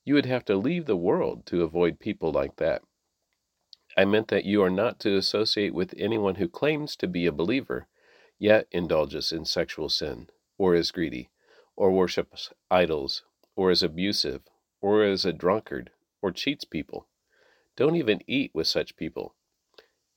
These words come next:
It isn't my responsibility to judge outsiders, but it certainly is your responsibility to judge those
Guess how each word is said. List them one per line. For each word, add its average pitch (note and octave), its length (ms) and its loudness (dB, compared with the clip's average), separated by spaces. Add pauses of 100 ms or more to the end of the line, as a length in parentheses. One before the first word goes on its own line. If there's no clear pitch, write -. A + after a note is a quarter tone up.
It G#2 120 2
isn't A2+ 300 2
my G#2+ 220 2
responsibility E2+ 960 -2
to F2 120 -6
judge F2 380 2
outsiders, D2+ 760 -2 (680)
but A2+ 320 4 (320)
it F#2+ 240 0
certainly E2+ 680 -2
is E2 260 -2
your G#2 320 0
responsibility D2 880 -4
to E2+ 140 -8
judge F#2 380 0
those E2 400 0